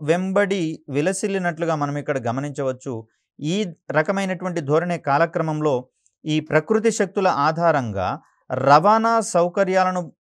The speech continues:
డెవలప్ చేసుకునేటటువంటి క్రమంలో ఈ మానవుడు నదుల వెంబడి నివాసాన్ని కొనసాగించినటువంటి క్రమాన్ని మనం ఇక్కడ గమనించవచ్చు. ఇలా యుగాల వారీగా గమనించినట్లయితే ప్రాచీన విజ్ఞాన శాస్త్రం అనేది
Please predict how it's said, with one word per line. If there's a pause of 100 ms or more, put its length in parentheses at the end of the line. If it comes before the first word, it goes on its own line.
(200)
డెవలప్
చేసుకునేటటువంటి
క్రమంలో (640)
ఈ (340)
మానవుడు (200)
నదుల
వెంబడి
నివాసాన్ని
కొనసాగించినటువంటి
క్రమాన్ని
మనం
ఇక్కడ
గమనించవచ్చు. (460)
ఇలా (800)
యుగాల
వారీగా
గమనించినట్లయితే (460)
ప్రాచీన
విజ్ఞాన
శాస్త్రం
అనేది